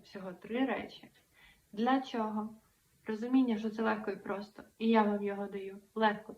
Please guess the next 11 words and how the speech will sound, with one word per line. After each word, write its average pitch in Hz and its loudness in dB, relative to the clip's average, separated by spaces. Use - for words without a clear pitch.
і - -20
просто 233 -4
кинути 196 -6
курити. - -12
І - -12
третє, 247 -6
знайти 208 -2
потім 208 -8
для 202 -8
себе, 208 -10
чого 226 -4